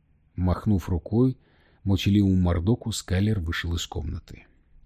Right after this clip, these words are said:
Нок принялся собирать в углу свой рюкзак, и Кейн с Лейтом остались возле стола одни. «Скажите, вы действительно недолюбливаете Бакши и его людей?» —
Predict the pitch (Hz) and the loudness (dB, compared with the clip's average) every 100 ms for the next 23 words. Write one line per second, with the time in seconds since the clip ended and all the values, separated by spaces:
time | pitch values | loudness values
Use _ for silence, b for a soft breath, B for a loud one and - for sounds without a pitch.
0 | - 117 160 175 - - 151 156 - - | 0 6 8 6 2 4 4 4 -2 -6
1 | 104 87 104 123 117 92 92 127 - 95 | -2 0 2 2 0 -2 -2 -2 0 0
2 | 95 82 82 87 82 - B B B B | 2 0 -2 -4 -4 -10 B B B B
3 | B - 104 - 147 151 120 107 120 143 | B 0 2 6 6 6 4 4 6 6
4 | 139 127 - 98 - - 117 117 - 92 | 4 0 0 -2 -2 -2 -2 -2 -4 -2
5 | 104 110 113 - 90 87 87 85 85 85 | -2 -2 -4 -4 -2 0 0 -2 -4 -4
6 | 82 - _ _ _ _ _ _ _ _ | -6 -12 _ _ _ _ _ _ _ _
7 | _ _ _ _ _ - 120 127 131 104 | _ _ _ _ _ -4 2 4 6 6
8 | 107 110 170 160 139 120 107 b b b | 4 2 0 4 6 6 4 b b b
9 | b 110 110 113 117 113 110 107 101 95 | b 0 4 6 6 8 8 6 6 4
10 | 101 - - 117 101 98 95 95 87 85 | 2 2 0 2 2 4 4 2 0 -2
11 | 80 - | -4 -12